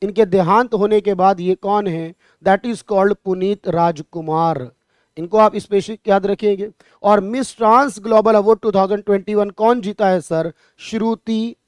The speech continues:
सितारा जीती हैं, बिल्कुल इनका नाम याद रखेंगे। तो श्रुति सितारा जो केरला से आती हैं, बिल्कुल उनके द्वारा ये अवार्ड जीता गया है। पहली बार भारत से कोई, कोई ट्रांसजेंडर ये अवार्ड जीत पाया है। तो बिल्कुल आसान है हमारे लिए, चारों नाम हमने बिल्कुल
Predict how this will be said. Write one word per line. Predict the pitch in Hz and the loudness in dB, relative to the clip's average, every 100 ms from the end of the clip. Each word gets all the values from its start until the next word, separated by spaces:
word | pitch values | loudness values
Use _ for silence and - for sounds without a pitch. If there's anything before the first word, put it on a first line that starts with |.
| - | -14
सितारा | 202 185 208 214 247 | -8 2 4 6 4
जीती | 190 202 202 | 2 -6 -4
हैं, | 185 175 | -4 -2
बिल्कुल | 180 214 | -4 -2
इनका | 202 185 180 | -2 0 0
नाम | 185 208 | 0 0
याद | 208 196 | 0 0
रखेंगे। | 196 208 202 160 165 _ _ _ | -4 -2 -2 -2 -8 _ _ _
तो | 175 | -10
श्रुति | - 214 214 226 269 | -8 -6 -6 -4 -4
सितारा | - 220 220 196 214 | -4 -4 2 4 2
जो | 196 | 0
केरला | 202 - 190 196 247 | -4 2 2 4 2
से | - 220 | 2 2
आती | 185 - 185 | 0 0 -6
हैं, | 175 | -6
बिल्कुल | 165 160 156 156 156 _ _ - | -8 -10 -8 -8 -8 _ _ -4
उनके | 214 220 254 | -4 2 2
द्वारा | 214 202 196 202 | 4 4 4 2
ये | 196 | 2
अवार्ड | 185 165 180 143 | 0 0 -6 -6
जीता | 170 - 208 | -6 -2 0
गया | 190 202 | 2 2
है। | 208 | 2
पहली | - 214 220 262 | 0 -2 -2 -2
बार | 220 202 175 | 2 4 4
भारत | 160 180 180 | 0 0 -4
से | 185 | -8
कोई, | 170 160 156 160 _ _ _ | -10 -6 -6 -6 _ _ _
कोई | - 254 254 | 4 4 4
ट्रांसजेंडर | - 226 226 262 269 233 151 220 233 240 277 | 0 4 6 4 0 -6 -4 0 2 4 4
ये | 233 202 | 4 2
अवार्ड | 208 196 180 175 - | 0 0 -4 -8 -10
जीत | 165 190 - 151 | -10 -8 -8 -8
पाया | 139 131 | -8 -10
है। | 120 113 _ _ _ _ - | -18 -20 _ _ _ _ -6
तो | 202 | -2
बिल्कुल | 220 262 | -2 4
आसान | 247 226 240 240 254 | 6 6 6 4 6
है | |
हमारे | 233 220 226 | 4 6 4
लिए, | 233 233 | 4 2
चारों | 226 196 196 233 | 2 2 4 4
नाम | 220 220 | 4 2
हमने | 220 208 | 2 0
बिल्कुल | 180 - | -2 -6